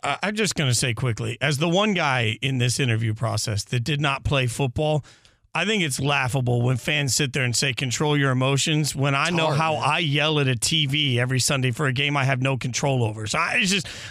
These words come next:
Speaker 1: I, I love guys playing with fire. Eric, we appreciate your time. Keep doing God's work. We appreciate you hanging out with us.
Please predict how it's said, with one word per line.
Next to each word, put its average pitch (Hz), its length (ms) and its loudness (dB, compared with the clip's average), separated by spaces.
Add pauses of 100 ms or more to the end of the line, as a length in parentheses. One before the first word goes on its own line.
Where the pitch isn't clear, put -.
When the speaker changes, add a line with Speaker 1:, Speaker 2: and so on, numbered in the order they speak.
Speaker 1:
I, 190 240 -2
I 262 60 0
love 185 200 2
guys 127 260 0
playing 127 300 0
with 113 100 0
fire. 123 400 -2
Eric, 214 360 2
we 254 200 2
appreciate 226 600 2
your 175 60 -4
time. 208 240 0
Keep 269 180 0
doing 226 260 0
God's 190 260 0
work. 175 240 2
We 254 120 2
appreciate 196 440 0
you 190 60 -2
hanging 180 300 0
out 175 120 0
with 180 140 0
us. 175 140 0